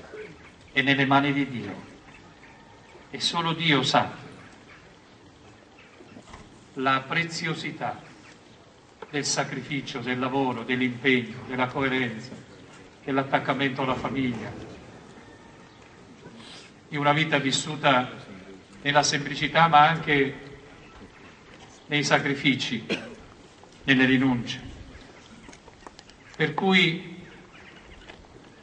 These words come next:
vecchiaia veneranda non è la longevità degli anni,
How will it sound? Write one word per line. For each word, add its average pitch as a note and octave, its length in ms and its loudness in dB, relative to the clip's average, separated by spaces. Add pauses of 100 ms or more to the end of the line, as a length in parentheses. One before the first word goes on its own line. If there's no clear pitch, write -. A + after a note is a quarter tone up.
(240)
vecchiaia F3+ 500 6
veneranda F3+ 560 8
non F3 220 2
è G#3 100 4
la D#3 160 8
longevità C#3+ 800 4
degli C3+ 260 2
anni, A2+ 420 2